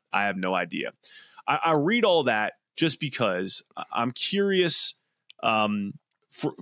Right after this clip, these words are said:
from what you've heard from other players on how they feel about this weekend and how much of that might have been in the moment, knee-jerk reactions, stuff that they don't like to deal with on a golf course, and then upon reflection saying,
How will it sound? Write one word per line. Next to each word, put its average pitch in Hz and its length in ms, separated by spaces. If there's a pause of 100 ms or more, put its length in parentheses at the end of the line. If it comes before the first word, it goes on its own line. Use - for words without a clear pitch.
(120)
from 127 240
what 180 260
you've 156 160
heard 139 340
from 113 200
other 117 220
players 104 520
on 101 160
how 113 180
they 110 140
feel 110 320
about 98 260
this - 180
weekend 104 500 (400)
and 127 280
how 156 300
much 151 280
of 131 80
that 120 180
might 120 220
have 110 140
been 113 380 (440)
in 160 160
the 156 60
moment, 143 520 (180)
knee-jerk 135 480
reactions, 123 460
stuff - 320
that - 120
they 123 100
don't 117 180
like 110 200
to 98 60
deal 110 200
with 113 120
on 101 80
a 98 60
golf 107 260
course, 104 420
and 120 140
then 113 80
upon 131 340
reflection 113 600
saying, 107 460